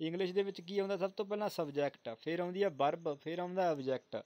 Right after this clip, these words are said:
ਪੰਜਾਬੀ ਵਿੱਚ ਕੀ ਆਉਂਦਾ? ਸਭ ਤੋਂ ਪਹਿਲਾਂ ਆਉਂਦਾ ਕਰਤਾ, ਮਤਲਬ ਸਬਜੈਕਟ ਆਉਂਦਾ, ਫਿਰ ਕੀ ਆਉਂਦਾ? ਆਬਜੈਕਟ ਆਉਂਦਾ, ਫਿਰ ਆਉਂਦੀ ਹੈ ਵਰਬ,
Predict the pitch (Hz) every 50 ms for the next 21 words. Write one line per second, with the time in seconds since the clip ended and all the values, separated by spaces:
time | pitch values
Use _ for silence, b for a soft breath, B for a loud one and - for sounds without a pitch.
0 | _ _ _ _ _ 160 156 160 170 175 170 165 196 202 196 196 196 185 196 196
1 | 190 190 196 190 180 - 175 - - 202 190 190 202 202 202 196 196 202 190 -
2 | _ _ - 175 160 147 - _ - 151 139 120 107 - _ _ _ _ _ _
3 | _ _ _ _ 147 147 147 147 165 165 180 202 208 - - 156 147 147 147 139
4 | - _ - 143 135 131 123 120 - - 151 170 165 - - 196 196 196 196 196
5 | 196 202 - - _ - 156 139 139 135 143 135 - - _ - 135 127 123 123
6 | 123 123 123 - - 151 170 175 175 175 170 185 196 190 160 131 123 123 131 143
7 | 156 156 151 135 117 107